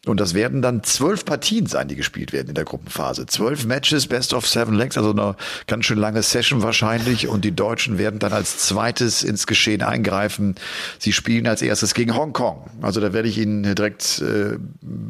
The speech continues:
mal zu sehen bekommen. Ansonsten geht's los mit Belgien, Finnland, Australien, Guyana, Nordirland gegen Frankreich, die Iren dann gegen Thailand,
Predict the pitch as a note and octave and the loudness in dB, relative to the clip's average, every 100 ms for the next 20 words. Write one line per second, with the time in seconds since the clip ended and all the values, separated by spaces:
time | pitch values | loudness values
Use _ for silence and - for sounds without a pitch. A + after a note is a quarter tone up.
0 | A2 A#2 F#2+ G2+ - G2+ G2 G#2 F#2 - | -10 -8 -2 0 2 2 2 2 0 -2
1 | F#2 G2 - - - - - - G2+ G2+ | -2 -2 -6 -14 -12 -12 -10 -2 0 0
2 | A2+ B2+ G#2 - G#2+ A2+ A#2 F#2 G#2 G#2 | -2 0 0 2 0 0 0 -2 0 0
3 | A2+ G2+ - B2+ C3 A#2 A2 G#2 G2+ - | 2 -2 0 -2 0 0 0 0 -2 -2
4 | - G2+ A2 G#2+ G#2 G2 F2 F#2 G2+ F#2+ | -2 0 2 2 2 0 -2 0 2 2
5 | G2 A#2 A2+ A2+ A2+ - - - - G#2 | 2 2 2 0 -4 -10 -10 -10 -2 0
6 | A#2+ - A#2+ A2+ A2 A2+ G#2+ G2+ - A2 | 0 2 2 2 2 2 2 0 0 -2
7 | B2+ G2+ A2 A2 G2+ G2 - - _ - | 0 0 2 2 2 0 -4 -16 _ -6
8 | G2 G2 G2 G2+ C3 B2+ A#2+ A#2+ A2+ G2+ | 2 4 4 4 2 2 2 2 2 2
9 | - - G2 G#2 G2+ G#2+ G2 F2+ G#2+ A#2+ | -2 -2 0 2 2 2 2 0 0 2
10 | A2 G#2+ G#2 - - - | 2 2 2 2 2 0